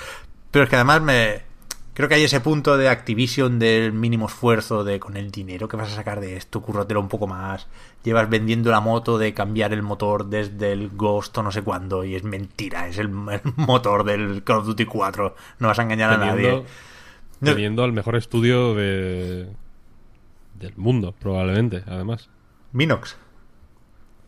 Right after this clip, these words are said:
Speaker 2: No, hombre, Treyarch.
Speaker 1: Ya, ya. Yo, es que tam-, también le tengo manía a Treyarch. Ya digo, hay, hay
Speaker 2: Minox
Speaker 1: <laughs>
Speaker 2: son los del Spider-Man.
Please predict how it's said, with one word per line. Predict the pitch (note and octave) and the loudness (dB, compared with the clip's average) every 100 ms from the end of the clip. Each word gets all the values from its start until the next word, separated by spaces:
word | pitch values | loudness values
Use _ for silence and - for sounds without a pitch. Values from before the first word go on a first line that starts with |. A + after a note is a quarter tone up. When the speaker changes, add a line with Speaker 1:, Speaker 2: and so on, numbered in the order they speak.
| - - - - | -20 -20 -14 -2
Speaker 2:
No, | A2 | 0
hombre, | G#2 A#2 | 2 2
Treyarch. | - G#2+ G2+ A2+ - | 2 0 0 -2 -6
Speaker 1:
Ya, | A2+ F2+ F#2 | -12 -10 -10
ya. | F#2+ - - - - - A#2+ | -12 -16 -18 -16 -16 -16 -10
Yo, | B2 | -8
es | A#2+ C#3 - | -4 -2 2
que | E3 | 2
tam-, | A#2 A#2+ | 2 0
también | A#2+ B2+ | 2 4
le | C3+ | 4
tengo | A2+ | 4
manía | G2 G2 F#2 | 2 0 0
a | |
Treyarch. | G2+ G#2+ G#2 - - - | 2 2 2 -2 -14 0
Ya | C#3+ | 2
digo, | A#2 G#2 | 4 4
hay, | D3 D3+ | 4 4
hay | F3 E3 B2 - - - A#2+ | 2 2 -2 -6 -14 -6 2
Speaker 2:
Minox | C3 D#3 E3 C#3+ | 4 6 4 0
Speaker 1:
<laughs> | B2 | 0
Speaker 2:
son | C3 C3 | 4 4
los | C#3 | 4
del | A#2 | 2
Spider-Man. | G2 C3 C#3+ F#2 F#2 | 2 2 2 2 -6